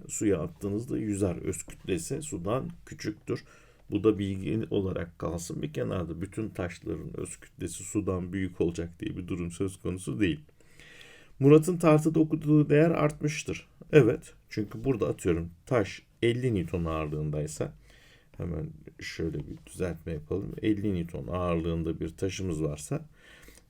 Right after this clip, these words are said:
su bunun atıyorum otuz Newton'u taşıyor. Yirmi Newton'u da siz taşıyorsunuz. Siz otuz Newton'u suyu taşıyor demek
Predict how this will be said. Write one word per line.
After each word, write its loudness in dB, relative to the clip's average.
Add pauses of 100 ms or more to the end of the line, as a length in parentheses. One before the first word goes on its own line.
(480)
su 2
bunun 0
atıyorum 0
otuz 0
Newton'u -2
taşıyor. -2 (140)
Yirmi 0
Newton'u -4
da 0 (420)
siz -6
taşıyorsunuz. -6 (400)
Siz -6
otuz 0
Newton'u 2
suyu 0
taşıyor 2
demek 4